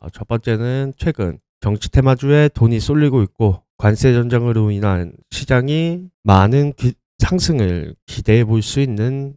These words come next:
상황은 아니다라고 말씀을 드리고 싶습니다.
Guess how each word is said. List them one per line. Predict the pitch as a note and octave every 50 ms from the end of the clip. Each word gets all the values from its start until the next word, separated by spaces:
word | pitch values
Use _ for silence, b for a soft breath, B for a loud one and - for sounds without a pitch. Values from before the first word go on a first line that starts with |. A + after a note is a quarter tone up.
| -
상황은 | - - B2+ C3 C3 C3+ C#3 B2
아니다라고 | G2 F#2+ G2+ G#2+ A2 G#2 G2 F2+ - - E2 E2 - G2+ G#2
말씀을 | F#2+ E2 - - - G2
드리고 | - - G2+ G#2 G2+ F#2+
싶습니다. | - - _ - A2 G#2 F#2+ F#2+ G2 F2+ - -